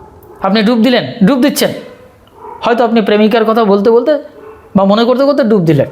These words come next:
তার মানে আপনার নিট ফল হচ্ছে ওই প্রেমিকা। একজন ডুব দিল,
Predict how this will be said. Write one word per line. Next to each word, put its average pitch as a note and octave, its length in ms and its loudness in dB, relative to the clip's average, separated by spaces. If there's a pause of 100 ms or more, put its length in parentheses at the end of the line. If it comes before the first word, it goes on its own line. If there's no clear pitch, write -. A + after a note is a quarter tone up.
(300)
তার G#3+ 160 0
মানে G#3+ 260 -2 (280)
আপনার A3+ 320 0
নিট A3+ 200 0
ফল A#3+ 200 0
হচ্ছে G#3 180 -2
ওই F#3+ 60 2
প্রেমিকা। D3 380 0 (800)
একজন C4+ 300 0
ডুব C4+ 160 0
দিল, A3+ 220 0